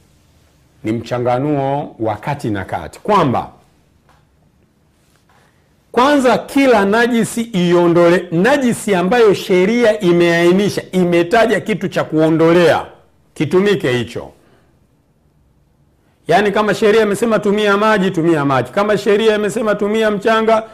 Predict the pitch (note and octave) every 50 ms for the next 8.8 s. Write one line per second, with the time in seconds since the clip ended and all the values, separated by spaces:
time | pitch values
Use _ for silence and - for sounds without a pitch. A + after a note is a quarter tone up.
0 | - _ - - G#3 F#3+ G3+ A3 G#3+ G#3+ G#3 G#3 A3 G#3 - - A#3 A#3 A3+ A3
1 | A3 A3+ A3+ A3+ - G#3 G3+ G#3 A3+ A#3 A3+ A3 G#3 - A#3 A#3 A3 G#3+ A3+ A3
2 | A3+ A#3+ - - - _ _ _ _ _ _ _ _ _ _ _ _ _ - D3+
3 | F3 A3+ C4 C4 C4 A#3+ F3+ - G#3+ G#3+ - F3 F3 F3 F#3 G#3+ G#3 - E3+ E3+
4 | D3 - E3+ F3 F#3 G#3 G#3+ G3+ F3+ E3 D#3 E3 D#3 D#3+ E3+ F#3 F3+ F3+ E3 D#3
5 | D#3 F3 F3 E3+ D#3+ E3 E3+ E3+ D#3+ D3+ - D3+ C#3+ B2 B2 C#3 C#3+ C3+ C3+ C3+
6 | C#3 C#3 C3+ C3+ C#3 F3 F3+ C3+ - B2 A#2 A2+ A#2 A#2 - - _ _ _ _
7 | _ _ _ _ _ _ - C#3+ - - F3 D#3 C#3+ B2 A#2+ C3 A#2+ G#2+ F#2+ G2+
8 | G2+ G2+ F#2+ F2+ F2+ E2+ E2+ F2 F2 - - - D2 D2 _ _